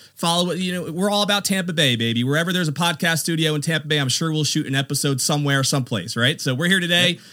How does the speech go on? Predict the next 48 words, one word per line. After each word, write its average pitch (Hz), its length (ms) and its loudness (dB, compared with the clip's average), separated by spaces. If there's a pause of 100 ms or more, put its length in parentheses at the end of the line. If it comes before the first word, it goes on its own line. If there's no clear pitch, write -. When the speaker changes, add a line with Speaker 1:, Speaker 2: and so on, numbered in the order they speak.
(160)
Speaker 1:
with 151 140 2
Mike 160 220 2
Constantine, 165 800 0
and, 123 160 2 (340)
uh, 143 220 4
today 233 280 4
we're 226 140 2
gonna 220 120 4
focus 220 440 0
in 202 160 2
on, 180 340 0
obviously, 175 380 0
Mike's 156 260 2
story, 220 480 2 (220)
learn 165 160 2
a - 20 0
little 170 160 0
bit 160 140 -4
more 170 180 0
about 151 220 -2
how 165 240 -2
he 156 100 -2
became 165 340 -4
a 156 60 -4
top 160 260 -2
producer, 156 440 -2
which 135 180 -2
he's 143 160 -2
been 147 180 0
every 143 220 0
year 147 140 2
that 139 160 0
we've 135 160 2
had 147 260 0
this 123 140 -4
platform. 123 520 -4
We've 123 180 -2
featured 160 440 -2
Mike 135 300 0
in 139 100 -2
more 170 240 2
than 170 180 0
one 165 280 0
issue, 123 560 0
if 113 80 -6
I 135 80 0
remember 131 260 -2
correctly. 120 560 -2